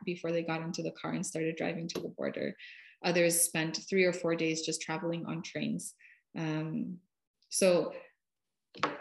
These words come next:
every family is different. Some families have returned to Ukraine, um, to the western part where it's a bit more safe. Um, others have moved on to different countries in Europe. But yeah,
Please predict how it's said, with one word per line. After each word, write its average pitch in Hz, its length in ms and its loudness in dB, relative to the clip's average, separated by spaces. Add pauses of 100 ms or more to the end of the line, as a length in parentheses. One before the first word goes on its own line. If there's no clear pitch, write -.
every 220 240 8
family 180 360 4
is 170 120 -2
different. 165 460 0
Some 220 220 6
families 220 360 6
have 196 120 2
returned 190 360 2
to 202 80 0
Ukraine, 180 720 2
um, 160 580 -4
to 190 100 0
the 170 100 4
western 175 380 0
part 175 240 -4
where 170 100 2
it's 165 160 -4
a 170 40 -8
bit 170 180 -2
more 160 140 -6
safe. 175 380 0 (500)
Um, 160 340 0
others 170 340 4
have 175 180 0
moved 170 240 -2
on 202 220 4
to 196 80 0
different 170 320 -4
countries 170 640 -2
in 160 160 -4
Europe. 156 320 -2 (180)
But 156 240 -4 (480)
yeah, 151 160 2